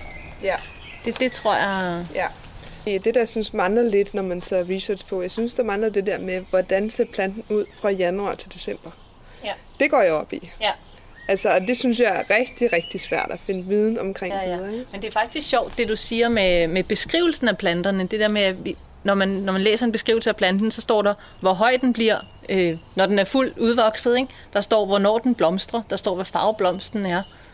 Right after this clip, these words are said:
Speaker 2: Måske står der, hvis den har høstfarver, ikke? Men det er rigtigt, der er jo meget, mange informationer, vi ikke har.
Speaker 1: Ja, især det der, hvornår kommer der blade på?
Speaker 2: Ja.
Speaker 1: Og hvor lang tid bliver bladene på? Fordi
Speaker 2: Ja.
Speaker 1: jeg kan godt lide grønt.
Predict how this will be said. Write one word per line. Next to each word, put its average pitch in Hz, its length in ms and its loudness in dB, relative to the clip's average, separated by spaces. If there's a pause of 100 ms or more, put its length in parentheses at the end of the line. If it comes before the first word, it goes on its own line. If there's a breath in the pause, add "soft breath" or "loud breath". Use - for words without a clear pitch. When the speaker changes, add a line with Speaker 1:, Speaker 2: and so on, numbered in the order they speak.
(300 loud breath)
Speaker 2:
Måske 208 360 0
står 196 220 2
der, 208 80 2
hvis 196 180 0
den 196 120 -6
har 185 120 -4
høstfarver, 190 640 0
ikke? 226 180 -2
Men 202 120 0
det 190 80 2
er 185 60 0
rigtigt, 214 280 -2
der 214 60 2
er 180 40 2
jo 185 100 0
meget, 247 320 4 (440)
mange 247 200 2
informationer, 190 600 2
vi 170 120 0
ikke - 240 -2
har. - 240 0 (680 loud breath)
Speaker 1:
Ja, 220 100 0
især 269 300 0
det 247 140 0
der, 240 80 4
hvornår 220 280 0
kommer 254 220 0
der 190 80 0
blade 180 340 2
på? 226 120 0 (340)
Speaker 2:
Ja. 202 100 -4 (500)
Speaker 1:
Og 196 80 2
hvor 185 80 6
lang 165 200 0
tid 202 160 0
bliver 185 260 0
bladene 175 260 -4
på? 190 160 0
Fordi 208 200 0
Speaker 2:
Ja. 208 40 -4
Speaker 1:
jeg - 80 -6
kan 220 100 -2
godt 226 160 0
lide 214 120 -2
grønt. - 400 -6